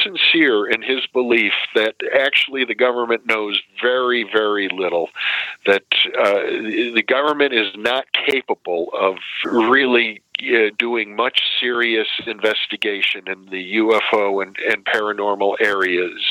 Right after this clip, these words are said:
And I, I'm inclined to, uh, think that he's onto something. Now, it's always possible that there are programs around secret, uh, black programs of which he was, uh,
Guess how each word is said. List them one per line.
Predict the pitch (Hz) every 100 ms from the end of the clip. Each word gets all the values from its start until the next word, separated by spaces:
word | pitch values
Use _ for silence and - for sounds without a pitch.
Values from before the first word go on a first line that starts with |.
| -
And | 104 98 - - - - -
I, | - 139 -
I'm | 165 247
inclined | 254 - 185 180 185 - -
to, | 151 147 147 -
uh, | 156 139 143 139 131 131 -
think | 170 180
that | 165 160
he's | 147
onto | 147 139 - 143 -
something. | 95 - - 87 92
Now, | 104 104
it's | 104
always | 143 196 180 131
possible | 147 147 151 - 101 98
that | 104 104 110
there | 104
are | 101 - - -
programs | - 151 160 135 123 117 104 120
around | 107 120 117 110 101 -
secret, | 147 - 117 113 _ _ -
uh, | - - -
black | 101 110 123 -
programs | - 117 107 107 104 104 101
of | 90
which | 101 104 -
he | 117
was, | 110 107 98 90 - - 123
uh, | 104 98